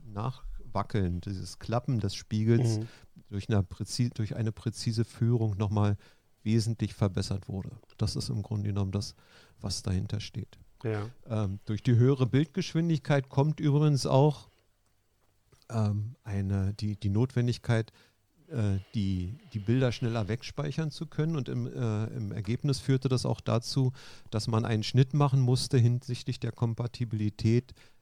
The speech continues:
Speaker 1: äh, der verwendeten Speicherkarten. Es kommen ja jetzt zum Einsatz C F Express Karten. Ähm, nicht gerade preiswert, aber in Relation zum Kamerapreis doch,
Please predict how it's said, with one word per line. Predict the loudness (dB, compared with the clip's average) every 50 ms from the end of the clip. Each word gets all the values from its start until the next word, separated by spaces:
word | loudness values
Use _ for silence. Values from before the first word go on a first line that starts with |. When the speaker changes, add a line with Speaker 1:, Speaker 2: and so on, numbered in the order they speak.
| _ _ -6
Speaker 1:
äh, | -2 2 2 4 2 2 0
der | 0 -2 -2
verwendeten | -2 -2 -4 -2 0 0 0 0 -2 -2 -4 -4 -4 -4 -4 -4 -6 -8
Speicherkarten. | -8 -8 -4 -4 -4 -2 -2 -2 -4 -4 -2 -2 0 0 0 0 0 -2
Es | -4 -4
kommen | -4 -4 -2 0 0
ja | 0
jetzt | 0 -2 -4 -6 -8 -10 -6
zum | -4 -4 -2
Einsatz | -2 -2 -2 -2 -2 0 0 0 -2 -2 -2 -8 -12 -12 _ -20 _ _ _ _
C | -8 -4 0 0 0 0
F | 0 -2 -4 -6 -16
Express | -16 -12 -12 -10 -10 -8 -4 -2 -2 -2 -2 -4 -12 -16 -20 -20 _ _ _ _ -10
Karten. | -6 -2 -2 0 0 -2 -2 -4 -4 -4 -4 -6 -10 -16 -20 _ _ _ _ _ _ -20 -20 _ _ _ _ _ _ _ _ _ _ -4
Ähm, | -2 0 0 0 0 -2 -4 -6 -8 -10 -14 _ _ _ _ _ _ _ _ _ _ _ _ _ _ _ -20 -20 -20 -20
nicht | -18 -16 -12 -6 -2 -2 -2 -2 -4 -4
gerade | -2 0 0 0 -2
preiswert, | -4 -4 -4 -2 0 0 0 -2 -2 -2 0 0 0 0
aber | 0 -2 0
in | 0 0
Relation | 2 4 4 4 4 2 2 0 2 2 2 0
zum | -2 -4 -4 -2
Kamerapreis | -2 0 0 0 0 -2 -2 -6 -6 -6 -4 -2 0 0 -2 -2 -4 -4
doch, | -4 -4